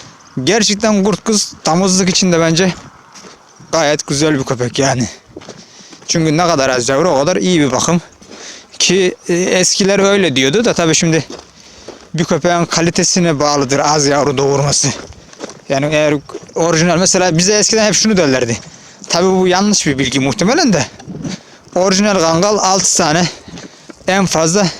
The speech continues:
altı tane falan doğurur derlerdi. Ha, şimdi milletin kangal diye adlandırdığı köpeklerin çoğu dokuz on tane yavru yapıyor. Şimdi o da enteresan bir çelişki var orada tabii.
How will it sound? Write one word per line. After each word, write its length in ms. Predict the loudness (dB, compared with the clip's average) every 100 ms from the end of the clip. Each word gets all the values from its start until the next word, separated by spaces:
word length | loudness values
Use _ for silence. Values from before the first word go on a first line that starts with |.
| -16 -4
altı 320 | -2 0 0
tane 200 | 0 0
falan 340 | 0 0 2 2
doğurur 400 | 2 2 0 0
derlerdi. 500 | 0 2 0 0 -2 -4 -14 -20 -20 -20 -20 -8
Ha, 140 | -4
şimdi 300 | 0 0 0
milletin 480 | 0 2 0 0 -2 -4 -16 -20 -20 -20 -20 -20 -20 -20 -20 -10 -2
kangal 420 | 0 2 2 0
diye 140 | 0
adlandırdığı 640 | 0 0 0 2 0 0
köpeklerin 420 | 0 -2 0 0 0
çoğu 320 | 0 2 0 -4 -18 -20 -20 -20 -20 -20 -10 -4
dokuz 340 | -2 0 2
on 120 | 0
tane 180 | 0 0
yavru 240 | 0 2 0
yapıyor. 260 | 0 0
Şimdi 220 | 2 2
o 140 | 2 2
da 140 | -2 -4 -14 -20 -20 -20 -20 -20 -20 -4
enteresan 600 | -2 0 0 0 2 0
bir 40 |
çelişki 440 | 0 0 0 0 0
var 120 | 2
orada 180 | 2 0
tabii. 280 | 0 0